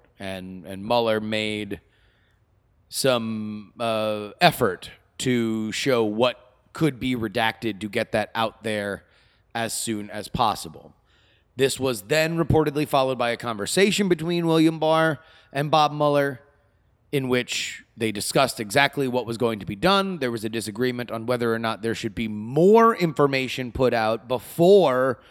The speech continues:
the redacted report hit the public. Barr expressed his displeasure in the idea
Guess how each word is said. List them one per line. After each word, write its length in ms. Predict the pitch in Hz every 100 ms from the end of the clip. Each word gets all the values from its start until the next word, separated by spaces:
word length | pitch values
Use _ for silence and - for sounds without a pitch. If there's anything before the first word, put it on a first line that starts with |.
| - _ -
the 80 | 139
redacted 520 | 131 127 123 131 117
report 460 | 113 113 117 113
hit 400 | - - 113 - - _
the 100 | 110
public. 600 | - 120 98 98 107 - _ _ _ _ _ _ _ _ _ _ 95
Barr 1160 | 117 123 127 120 120 120 117 120 117 120 117 113
expressed 540 | 120 - 139 131 -
his 520 | 135 131 127 123 110 - _ _ _ -
displeasure 640 | 143 - 160 160 151 180
in 220 | 180 165
the 120 | 160 160
idea 600 | 156 151 151 151 180